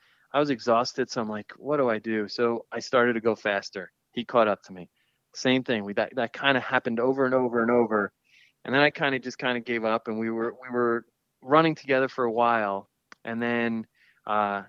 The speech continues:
I ended up finishing, and I turned, and he wasn't there, and I saw him. He was a block away.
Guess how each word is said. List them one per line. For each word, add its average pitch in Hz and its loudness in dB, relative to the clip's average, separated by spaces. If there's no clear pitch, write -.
I 127 -4
ended 131 0
up 123 -2
finishing, 123 -2
and 110 -4
I 107 -4
turned, 175 -4
and 117 -2
he 113 -4
wasn't 113 -2
there, 139 0
and 117 -2
I 107 -2
saw 123 -4
him. 117 -6
He 120 -8
was 110 -12
a 107 -14
block 107 2
away. 107 2